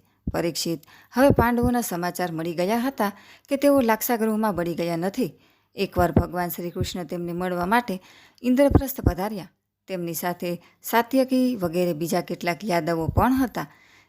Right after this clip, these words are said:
જ્યારે વીર પાંડવોએ જોયું કે સર્વેશ્વર ભગવાન શ્રી કૃષ્ણ પધાર્યા છે, ત્યારે જેમ પ્રાણનો સંચાર થવાથી બધી ઇન્દ્રિયો સચેત થઈ જાય છે, તે જ રીતે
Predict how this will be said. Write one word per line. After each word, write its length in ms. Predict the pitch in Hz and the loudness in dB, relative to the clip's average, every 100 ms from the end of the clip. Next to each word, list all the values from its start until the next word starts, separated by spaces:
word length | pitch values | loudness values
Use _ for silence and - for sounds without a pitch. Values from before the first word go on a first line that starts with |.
| _ | _
જ્યારે 240 | 247 262 | 2 4
વીર 260 | 214 180 190 | 4 2 2
પાંડવોએ 460 | 196 202 202 220 226 | 2 2 0 0 2
જોયું 420 | 247 254 190 - _ _ - | 2 0 -2 -8 _ _ -8
કે 80 | |
સર્વેશ્વર 540 | 269 269 247 254 262 247 | -2 0 2 0 0 2
ભગવાન 380 | 208 190 208 208 | 2 0 -4 -4
શ્રી 200 | 208 196 | -6 -6
કૃષ્ણ 300 | 196 - 196 | -6 -8 0
પધાર્યા 480 | 175 175 175 220 | 0 0 -2 0
છે, 280 | 247 - - _ _ _ _ | -2 -4 -12 _ _ _ _
ત્યારે 220 | 277 277 262 | 0 2 4
જેમ 220 | 269 254 | 2 2
પ્રાણનો 460 | - 185 175 180 | 2 2 0 -2
સંચાર 420 | 175 180 180 190 180 | -4 -4 -4 -2 -2
થવાથી 460 | 240 247 214 185 - - _ | -2 -2 -2 -6 -10 -20 _
બધી 340 | 226 226 262 247 | -2 2 2 2
ઇન્દ્રિયો 340 | 233 240 240 | 2 2 2
સચેત 460 | 220 170 160 185 - | 0 -2 -2 -6 -2
થઈ 140 | 247 | -2
જાય 200 | 226 190 | 0 -2
છે, 280 | - 170 - _ _ _ | -2 -10 -12 _ _ _
તે 160 | 254 269 | 2 2
જ 80 | 233 | 4
રીતે 400 | 254 254 156 | 0 0 -6